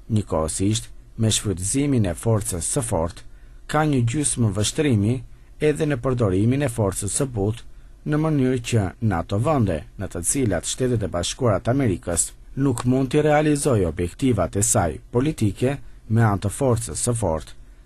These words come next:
t'i realizojë ato nëpërmjet përdorimit të forcës së butë. Shtetet e Bashkuara të Amerikës, në përdorimin e forcës së butë, bëjnë përpjekje vetëm për realizimin e objektivave të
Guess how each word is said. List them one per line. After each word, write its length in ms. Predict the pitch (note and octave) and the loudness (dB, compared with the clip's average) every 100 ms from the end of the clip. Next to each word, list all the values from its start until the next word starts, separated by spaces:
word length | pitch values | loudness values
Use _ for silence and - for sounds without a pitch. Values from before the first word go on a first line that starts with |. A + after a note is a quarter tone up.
| - - | -10 0
t'i 160 | C#3 | 2
realizojë 640 | A#2+ F2+ D#2+ F2+ C#3 D3+ A#2 | 4 4 2 0 0 0 0
ato 180 | D#2+ C#2+ - - | -2 -4 -8 -4
nëpërmjet 600 | D#3 C#3 A#2 G2+ F#2+ - | -2 0 0 2 -2 -2
përdorimit 680 | F2+ A2+ C3 C#3+ D3+ - - | -2 2 2 0 -2 -8 -10
të 160 | - E3 | -6 -4
forcës 520 | - D#2+ - D2 - | -2 -4 -6 -8 -2
së 100 | A#2+ E2+ | -2 -2
butë. 300 | D#2+ - - - - - - - - - | -6 -10 -18 -20 -20 -20 -20 -20 -20 -8
Shtetet 380 | - D#3+ C3 | -2 0 0
e 60 | F#2 | -2
Bashkuara 540 | D2+ D#2+ - G2 D2+ | -2 -4 -2 -2 -2
të 100 | - | 0
Amerikës, 600 | A2 G#2+ C#2+ - E2+ - - - - - | 0 2 0 -6 -6 -6 -10 -18 -20 -10
në 120 | G2 | -8
përdorimin 640 | F2 D#2+ D#2+ G#2 C3 G#2 D2+ | -6 -6 -2 0 2 0 -2
e 20 | |
forcës 460 | - G2+ F2 - - | -2 -2 -2 -2 -2
së 100 | A2 | 0
butë, 300 | F#2+ F#2+ G#2 - - - - | 0 -4 -4 -14 -18 -20 -12
bëjnë 280 | A2+ A#2 G#2+ | 0 2 2
përpjekje 600 | F2 - A2+ B2 A#2+ C#3+ D3 - - - A#2 | -2 -2 0 0 0 -2 -2 -12 -20 -12 -2
vetëm 400 | C#3 C#3+ C#3 C3 A#2 | -2 0 -2 -2 2
për 180 | A2+ G2 | 2 2
realizimin 720 | E2+ D#2 E2+ G#2 D3+ C#3 G#2 F#2 - | 0 0 0 0 2 2 2 0 0
e 80 | |
objektivave 760 | A#2+ A2 E2 - D3 D3+ A#2 E2+ | 0 2 -4 -4 -2 0 0 -2
të 120 | A#2 | -2